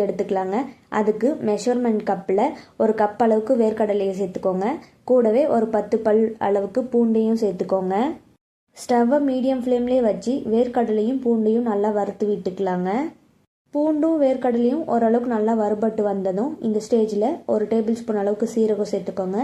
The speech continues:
ஒரு டேபிள் ஸ்பூன் அளவுக்கு மிளகு சேர்த்துக்கோங்க. மிளகு சேர்த்ததும் ஸ்டவ்வை ரெண்டு நிமிஷம் மீடியம் ஃப்ளேம்லயே வச்சு நல்லா வறுத்து விட்டுக்கோங்க. சீரகம் நல்லா பொரிஞ்சு வர வரைக்கும் வறுத்து விட்டுக்கோங்க. பாருங்க, இந்த அளவுக்கு நல்லா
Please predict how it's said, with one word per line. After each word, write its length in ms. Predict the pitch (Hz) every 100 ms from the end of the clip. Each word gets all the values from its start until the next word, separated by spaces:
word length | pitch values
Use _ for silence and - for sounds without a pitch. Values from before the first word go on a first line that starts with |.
| - - _ 226
ஒரு 100 | 214
டேபிள் 260 | 220 220 226
ஸ்பூன் 200 | - 208
அளவுக்கு 240 | 190 202 214
மிளகு 260 | 202 196 202 202
சேர்த்துக்கோங்க. 480 | 185 - 190 185 233 - - _ _ _ _ - 247
மிளகு 340 | 262 294 311 294
சேர்த்ததும் 480 | 247 233 208 285 339
ஸ்டவ்வை 340 | - 226 220 285
ரெண்டு 200 | 262 220 226
நிமிஷம் 280 | 233 233 262
மீடியம் 280 | 226 226 226 226
ஃப்ளேம்லயே 340 | 220 220 233 220
வச்சு 240 | 185 247 294 226
நல்லா 200 | 202 226
வறுத்து 280 | 214 214 214 214
விட்டுக்கோங்க. 440 | 202 - 196 190 247
சீரகம் 380 | 247 247 240 220
நல்லா 160 | 196 214 214
பொரிஞ்சு 320 | 208 214 214
வர 100 | 202 196
வரைக்கும் 340 | 190 196 226 214
வறுத்து 240 | 196 185 202
விட்டுக்கோங்க. 480 | 185 190 185 180 190 220 330 - _ _ _ _ _ _ _ _ -
பாருங்க, 340 | 226 214 214 262 359 247
இந்த 160 | 247 262
அளவுக்கு 260 | 294 311 240
நல்லா 180 | 233